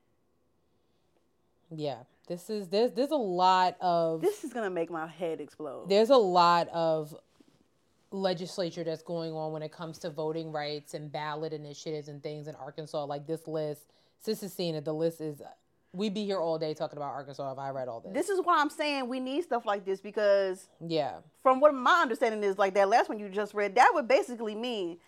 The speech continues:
Speaker 1: Right.
Speaker 2: that none of those ballots would count if they don't have fifty signatures.
Speaker 1: This one is amending the law concerning paper ballots, right?
Speaker 2: Okay.
Speaker 1: So sponsored by Senator Kim Hammer, who is a Republican, it requires that counties that choose to use paper ballots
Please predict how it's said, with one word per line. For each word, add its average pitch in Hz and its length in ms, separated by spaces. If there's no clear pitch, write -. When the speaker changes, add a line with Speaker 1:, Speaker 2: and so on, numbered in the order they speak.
Speaker 1:
Right. 147 320
Speaker 2:
that 185 480
none 220 200
of 269 40
those 254 200
ballots 214 440
would 196 160
count 233 300
if 170 180
they 214 160
don't 220 180
have 190 260
fifty 233 400
signatures. - 760
Speaker 1:
This 202 240
one 175 520
is 180 140
amending 180 520
the 165 100
law 165 240
concerning 165 440
paper 302 360
ballots, 131 520
right? 175 260
Speaker 2:
Okay. 165 480
Speaker 1:
So - 140
sponsored 220 420
by 196 140
Senator 190 420
Kim 185 320
Hammer, 196 460
who 185 180
is 160 160
a 151 60
Republican, 170 580
it 190 60
requires 202 580
that 170 180
counties 214 440
that 165 200
choose 262 420
to 233 100
use 196 220
paper 220 340
ballots 151 500